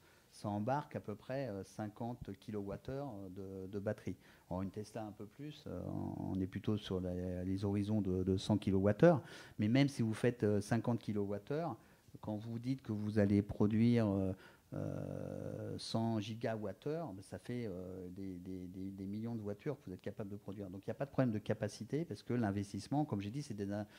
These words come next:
c'est des délais longs et donc les investissements sont faits. Le train est parti, hein, faut pas, faut pas le, le, le, la démarche de passer à,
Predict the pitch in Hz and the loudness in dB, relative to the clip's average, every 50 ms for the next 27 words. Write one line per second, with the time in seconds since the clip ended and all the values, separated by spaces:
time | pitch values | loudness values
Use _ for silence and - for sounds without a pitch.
0 | - - - - - - 104 104 107 104 104 101 110 117 110 110 113 110 107 101 | -20 -20 -20 -12 -8 -8 -6 -4 -2 -2 -2 -2 -2 -2 0 0 0 0 -2 -2
1 | - - - 101 104 110 127 147 180 190 - - - - - _ - 92 104 104 | -6 -6 -6 -2 0 2 2 2 2 0 -2 -10 -18 -20 -16 _ -8 -8 -8 -6
2 | - 110 104 113 107 104 101 - - 104 - - 131 - - 120 - - - - | -6 -6 -4 -2 -4 -4 -4 -6 -8 -6 -6 -6 -6 -6 -6 -8 -8 -10 -12 -14
3 | - - - 95 101 - - 165 160 147 131 117 - 120 110 95 - - 107 92 | -14 -10 -8 -8 -8 -4 0 0 2 2 0 -2 -2 -4 -4 -4 -6 -6 -6 -6
4 | 87 87 98 - - 101 101 - 117 104 92 92 - - - - - - _ _ | -6 -8 -10 -10 -12 -12 -10 -8 -8 -8 -10 -12 -16 -20 -20 -20 -20 -20 _ _
5 | _ - - - 95 - - 104 98 101 92 90 - 92 92 90 92 92 92 95 | _ -16 -12 -12 -10 -8 -6 -6 -6 -6 -6 -8 -8 -10 -10 -10 -10 -10 -10 -10
6 | 95 95 95 95 98 101 98 95 92 98 98 95 98 92 95 95 104 123 127 127 | -10 -10 -10 -10 -10 -12 -10 -10 -10 -10 -8 -10 -8 -6 -6 -2 0 2 4 4
7 | 131 135 123 - - - 107 104 - 107 107 - - 113 110 104 98 92 92 95 | 4 4 2 0 -2 -2 0 2 4 2 2 4 4 6 8 8 8 8 6 4